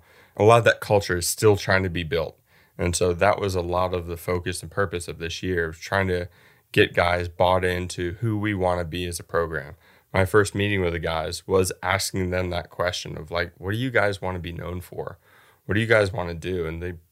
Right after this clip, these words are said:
came up with a whole list, and, uh, I'm sure we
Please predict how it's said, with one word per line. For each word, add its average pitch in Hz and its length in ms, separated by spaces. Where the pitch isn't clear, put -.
came 107 220
up 101 140
with 90 100
a 90 40
whole 92 220
list, 92 340
and, 85 280
uh, 80 340
I'm 90 120
sure 90 260
we 85 300